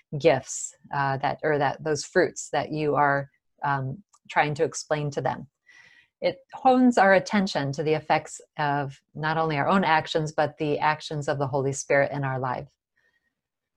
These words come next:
Then you could honor one another by fostering a spirit of intentional charity,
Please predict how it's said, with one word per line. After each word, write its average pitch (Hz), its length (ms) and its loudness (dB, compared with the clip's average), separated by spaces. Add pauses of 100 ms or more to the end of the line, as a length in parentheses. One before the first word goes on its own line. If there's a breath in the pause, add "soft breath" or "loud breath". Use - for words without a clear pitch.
(640)
Then 214 380 6
you 190 140 2
could 190 260 2
honor 175 340 4
one 170 200 4
another 160 540 2
by 160 200 4
fostering 156 840 0
a 147 100 -4
spirit 151 380 -2
of 147 80 -4
intentional 147 540 -4
charity, 202 500 -2